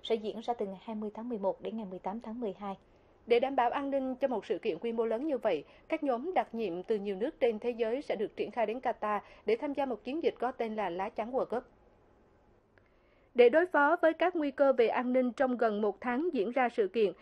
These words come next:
Speaker 2: Doha đã xây dựng chiến dịch Lá chắn World Cup, đề nghị các quốc gia thân thiện và đồng minh như Mỹ, Anh, Thổ Nhĩ Kỳ, Hàn Quốc, Pháp, Italy và Pakistan giúp sức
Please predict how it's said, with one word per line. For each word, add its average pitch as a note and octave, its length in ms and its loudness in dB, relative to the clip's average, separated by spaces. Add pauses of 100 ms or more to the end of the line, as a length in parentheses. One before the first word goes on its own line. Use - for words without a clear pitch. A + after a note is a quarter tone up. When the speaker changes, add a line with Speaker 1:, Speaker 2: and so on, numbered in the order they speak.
(220)
Speaker 2:
Doha C4 460 4
đã G#3+ 140 0 (120)
xây B3+ 160 2
dựng F#3+ 340 0
chiến C4 300 -2
dịch C#4+ 200 2
Lá A#3 180 4
chắn C#4+ 260 0
World C4+ 160 2
Cup, D#4 200 2 (340)
đề B3+ 140 8
nghị A#3 240 4
các D#4 200 2
quốc F4+ 160 0
gia C4 180 0
thân B3+ 260 0
thiện G3 300 -2
và G3+ 80 2
đồng G3 240 2
minh A#3 180 -2
như A#3+ 140 2
Mỹ, G#3+ 380 -2
Anh, B3+ 320 0
Thổ G#3+ 140 2
Nhĩ A#3+ 260 0
Kỳ, G#3+ 300 0
Hàn G3 340 -2
Quốc, D#4 180 0 (260)
Pháp, D4 380 2
Italy B3+ 600 2
và A3 120 0
Pakistan A#3 720 2
giúp A#3+ 220 -4
sức F4+ 200 -2